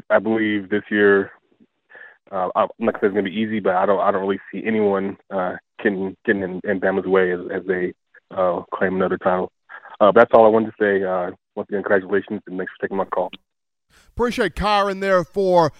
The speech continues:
Speaker 2: calling in, and we take this call here. You're live on the show. What's going on? How are you feeling? State your name and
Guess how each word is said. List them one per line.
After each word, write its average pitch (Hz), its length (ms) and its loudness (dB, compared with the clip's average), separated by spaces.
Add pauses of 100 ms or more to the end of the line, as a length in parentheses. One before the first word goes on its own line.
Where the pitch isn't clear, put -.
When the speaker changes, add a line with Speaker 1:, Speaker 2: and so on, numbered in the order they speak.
(180)
Speaker 2:
calling 208 420 0
in, 214 260 0
and 185 240 0
we 185 80 2
take 202 260 -4
this 202 180 -6
call 196 280 2
here. 277 500 -2 (300)
You're 208 160 2
live 226 280 4
on 220 100 -2
the 208 80 -4
show. 269 340 6
What's 269 180 2
going 247 280 2
on? 240 200 4
How 226 180 2
are 240 40 2
you 240 100 -2
feeling? 381 640 2
State 285 340 0
your 277 140 -4
name 285 380 -2
and 294 180 -2